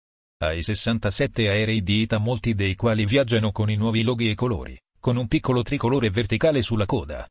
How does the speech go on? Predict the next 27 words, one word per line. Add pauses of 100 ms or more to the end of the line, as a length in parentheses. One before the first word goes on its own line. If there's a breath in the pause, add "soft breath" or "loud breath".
si
aggiungeranno
per
il
duemilaventitré
altri
trentanove
nuovi
velivoli
che
presenteranno
tutti
il
nuovo
logo
di
ita,
mentre
circa
diciassette
di
quelli
brandizzati
Alitalia
andranno
in
pensione.